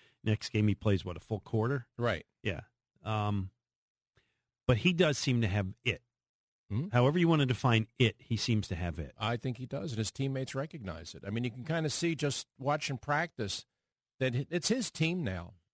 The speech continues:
Speaker 2: I mean, you can see the veterans defer to him. I mean, he's, they clearly recognize that he's the guy, and they, and they believe in him. Now, the one thing I would say is,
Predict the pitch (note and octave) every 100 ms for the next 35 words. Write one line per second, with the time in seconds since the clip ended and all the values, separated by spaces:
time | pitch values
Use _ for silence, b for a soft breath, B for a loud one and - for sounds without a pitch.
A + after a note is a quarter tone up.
0 | - D3 D#3 D#3+ D3 E3+ F3+ A#2 B2 C#3
1 | C3+ - A#2 B2+ A#2+ B2 B2 B2 B2 -
2 | A2+ A#2 A#2 C#3 D3 - _ _ - D3+
3 | - E3 E3 C3+ C#3 D3 B2 G#2 G#2 A2
4 | B2 G#2 A2 B2 C#3+ A#2 G#2+ A2 - A2+
5 | A2+ B2 A2 G#2+ D3 C3+ F2+ E2+ F2 C3+
6 | C3 - _ _ _ _ _ _ _ C3
7 | F3 A#3 G3+ D#3 B2 C#3+ D#3 D3+ A2 G2
8 | F#2+ -